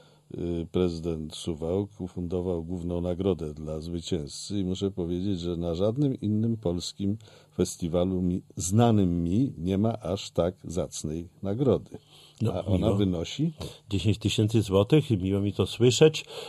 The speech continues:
Speaker 2: Y, Suwałki są miastem rozwijającym się i również i, i poprawiamy swoją zamożność, dlatego też i, i, i wysokość nagród powinna,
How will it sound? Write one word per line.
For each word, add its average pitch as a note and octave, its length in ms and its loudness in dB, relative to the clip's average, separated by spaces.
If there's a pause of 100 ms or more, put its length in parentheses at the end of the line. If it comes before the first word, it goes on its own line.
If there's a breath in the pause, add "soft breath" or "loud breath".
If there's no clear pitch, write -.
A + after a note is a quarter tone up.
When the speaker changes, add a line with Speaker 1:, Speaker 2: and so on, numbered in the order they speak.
(140 loud breath)
Speaker 2:
Y, G2 520 2
Suwałki G3 640 0
są D#3+ 320 2
miastem C#3 600 4
rozwijającym B2 1000 6
się A2 480 6
i F3 180 4
również D3+ 440 6
i, B2+ 180 6 (340 loud breath)
i A2+ 140 0
poprawiamy B2 640 8
swoją A#2+ 340 8
zamożność, A#2 760 8
dlatego G3+ 400 2
też E3+ 260 4
i, D#3+ 140 2 (320 loud breath)
i, A#2 1300 0
i G2+ 40 -2
wysokość A2 560 2
nagród A#2+ 380 4
powinna, B2 640 2